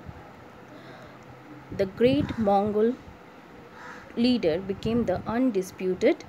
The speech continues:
ruler of China and founded the famous Yuan dynasty,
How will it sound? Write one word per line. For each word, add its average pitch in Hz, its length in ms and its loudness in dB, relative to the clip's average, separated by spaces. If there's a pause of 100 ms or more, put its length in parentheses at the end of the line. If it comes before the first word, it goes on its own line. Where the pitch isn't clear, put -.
(720)
ruler 233 520 6
of 202 280 -2
China 160 500 -2 (360)
and 185 180 -6
founded 262 580 2
the 190 100 -2
famous 190 580 -2 (580)
Yuan 247 360 6
dynasty, 147 600 -2